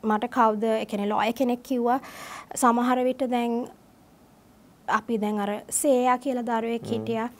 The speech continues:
Speaker 1: දැන් ඒ වගේ ඉන්සිඩන්ට්ස් දවසට, ඒ කියන්නේ මං දන්නේ නැහැ මේ ෆැක්ට්ස් හරිද කියලා. બ-, මට ඒ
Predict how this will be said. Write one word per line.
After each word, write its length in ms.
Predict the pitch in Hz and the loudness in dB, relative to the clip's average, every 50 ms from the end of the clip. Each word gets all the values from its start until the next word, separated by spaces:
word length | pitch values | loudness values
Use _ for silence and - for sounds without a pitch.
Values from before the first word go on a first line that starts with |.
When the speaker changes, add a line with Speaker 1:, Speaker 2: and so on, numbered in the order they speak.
| - - - - - - - - | -20 -20 -20 -20 -20 -18 -10 -6
Speaker 1:
දැන් 300 | 214 208 208 202 202 214 - | -4 -4 -4 -4 -4 -4 -2
ඒ 180 | 240 233 226 | 0 0 2
වගේ 220 | 233 240 233 254 262 | 2 0 0 0 0
ඉන්සිඩන්ට්ස් 840 | 240 233 240 240 - - 285 226 233 247 262 285 320 359 359 - - | 0 0 0 -2 -2 -4 -2 0 0 2 2 2 2 0 0 -2 2
දවසට, 680 | 220 247 226 233 247 240 240 - 302 320 - - - 330 339 370 370 381 - - - - - _ - - - - - - | 4 4 4 4 2 -2 -4 -6 -6 -6 -8 -4 0 2 4 4 4 2 0 -8 -20 -20 -20 _ -20 -20 -20 -12 -10 -8
ඒ 40 | |
කියන්නේ 200 | 226 - 220 214 | -6 -4 -4 -2
මං 240 | 214 214 214 220 226 | -2 -2 -2 -2 0
දන්නේ 240 | 226 220 214 220 220 | 0 0 2 2 0
නැහැ 120 | 233 233 | 0 0
මේ 160 | 233 226 220 226 | 0 0 0 -2
ෆැක්ට්ස් 360 | 226 - 240 - - - - - - | -2 -4 -4 -4 -4 -6 -8 2 6
හරිද 340 | - 233 254 320 339 240 240 | 8 8 8 6 6 4 2
කියලා. 440 | 226 - 214 190 208 - - 240 349 | 0 0 -2 -6 -6 -6 -4 -4 -2
બ-, 200 | 320 285 - - | -4 -4 -6 -2
මට 280 | 254 208 190 196 - - | 0 0 0 0 2 2
ඒ 320 | 240 226 214 214 - - | 2 2 2 0 -4 -10